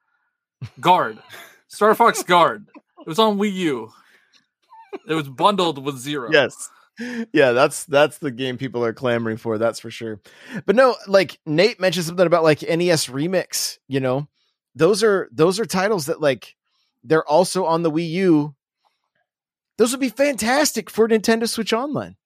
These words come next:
Speaker 2: We've been saying that forever.
Speaker 1: That would be like the Tetris ninety-nine type deal.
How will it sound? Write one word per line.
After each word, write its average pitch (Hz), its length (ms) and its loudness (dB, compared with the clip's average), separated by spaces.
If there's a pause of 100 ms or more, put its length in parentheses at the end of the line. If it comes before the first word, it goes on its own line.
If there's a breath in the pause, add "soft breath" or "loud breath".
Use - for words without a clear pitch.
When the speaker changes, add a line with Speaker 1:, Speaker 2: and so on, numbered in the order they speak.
(340)
Speaker 2:
We've 190 140 2
been 233 120 0
saying 233 300 2
that 240 180 -2
forever. 214 280 -2
Speaker 1:
That 156 120 0
would 170 120 -2
be 185 100 2
like 185 240 0
the 151 100 -2
Tetris 147 540 -4
ninety-nine 143 640 -4
type 113 240 -6
deal. 104 320 -16